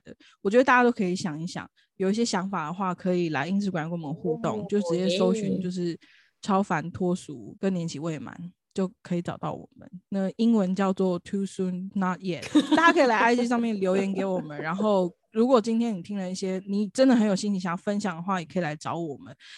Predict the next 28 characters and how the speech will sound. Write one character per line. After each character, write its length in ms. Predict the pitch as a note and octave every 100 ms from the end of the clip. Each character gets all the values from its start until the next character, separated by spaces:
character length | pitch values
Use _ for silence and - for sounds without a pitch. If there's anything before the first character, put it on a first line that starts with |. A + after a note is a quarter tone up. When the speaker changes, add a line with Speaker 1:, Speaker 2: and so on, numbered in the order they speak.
| -
Speaker 1:
那 120 | E4
最 220 | E4+ G4 F4
后， 160 | E4+
最 180 | E4+ D#4
后， 320 | C#4+ C#4+ G#3+ - _ _ -
这 120 | E4
边 160 | C#4+ C#4
我 140 | F#3
跟 160 | G3 A3+
Ashley 460 | G#3+ A3 G3+ F#3+
很 200 | G3 G#3
想 280 | A#3+ G#3 E3
要 260 | F#3 F#3 E3
跟 180 | A3+
大 140 | A#3 G#3+
家 140 | G#3
说 240 | A#3 G3+ F#3+
的 80 |
是， 360 | F3+ - F3+ F3
负 200 | - F#4
面 220 | D#4 D4 A#3+
情 180 | G#3
绪 160 | G3+ A#3
其 200 | G#3 F3+
实 260 | F3 F3+ F3 _
不 140 | - A3
可 160 | E3
怕 380 | C3 - - F#3+